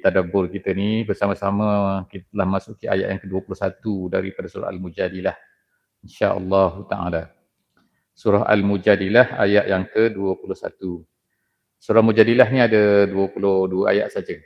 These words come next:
Jadi kita sekarang berada di penghujung lah, insya-Allah, penghujung ayat, ah, surah Al-Mujadilah ini. Ayat dua puluh satu kita telah baca sedikit sebelum daripada ni pada minggu lepas.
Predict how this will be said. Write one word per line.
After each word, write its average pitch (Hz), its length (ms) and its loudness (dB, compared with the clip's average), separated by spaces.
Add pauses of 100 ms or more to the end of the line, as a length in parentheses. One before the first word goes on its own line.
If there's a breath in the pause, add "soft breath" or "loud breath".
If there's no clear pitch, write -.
(100)
Jadi 98 320 -6
kita 104 240 -6
sekarang 107 320 0
berada 104 320 0
di 101 160 -2
penghujung 101 560 -2
lah, 107 160 0 (160)
insya-Allah, 104 720 2 (480)
penghujung 117 800 0 (480)
ayat, 101 400 2 (320)
ah, 101 80 -4
surah 107 320 2
Al-Mujadilah 98 720 2
ini. 131 320 -4 (720)
Ayat 110 240 2
dua 110 80 2
puluh 107 160 0
satu 127 480 2
kita 104 320 -4
telah 104 320 2
baca 104 480 2
sedikit 104 400 -4 (160)
sebelum 101 400 -2
daripada 92 480 -4
ni 104 160 -4
pada 98 160 -12
minggu 92 240 -6
lepas. - 480 -6